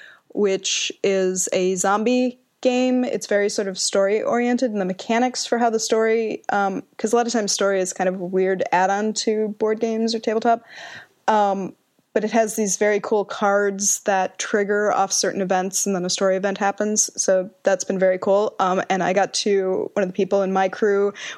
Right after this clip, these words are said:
was the sexy fireman, who then found the only horse in the town. And so he was a sexy fireman on a horse. It was basically that Old Spice commercial, um, <laughs> writ large in my game. So that was pretty awesome.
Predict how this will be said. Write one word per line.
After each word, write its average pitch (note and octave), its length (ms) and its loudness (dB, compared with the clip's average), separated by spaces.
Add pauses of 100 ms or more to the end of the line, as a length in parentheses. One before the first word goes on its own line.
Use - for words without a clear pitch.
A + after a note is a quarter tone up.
(100)
was G3 640 2 (100)
the F#3 180 2
sexy F#3 320 0
fireman, C4 640 2
who G#3+ 160 -2
then G3 200 0
found F#3+ 280 0
the F#3 100 2
only F#3+ 300 0
horse - 640 0
in A#3+ 140 4
the C4 80 4
town. D4+ 440 0
And A3 180 -2
so G3 120 -2
he G3 80 0
was F#3 120 -2
a F3+ 60 -6
sexy G3+ 260 -2
fireman G#3 320 0
on F#3 120 -2
a E3+ 40 -6
horse. G3 460 0
It - 100 0
was - 120 -4
basically G3 380 -2
that F3+ 140 0
Old - 200 0
Spice A3 260 0
commercial, C4+ 640 0 (480)
um, G3+ 340 2 (200)
<laughs> - 180 2
writ A3 200 0
large G#3+ 280 2
in A3 80 2
my G#3+ 80 2
game. F3+ 260 0
So A3+ 160 0
that B3+ 140 4
was C#4 100 2
pretty A#3 160 0
awesome. G#3+ 460 0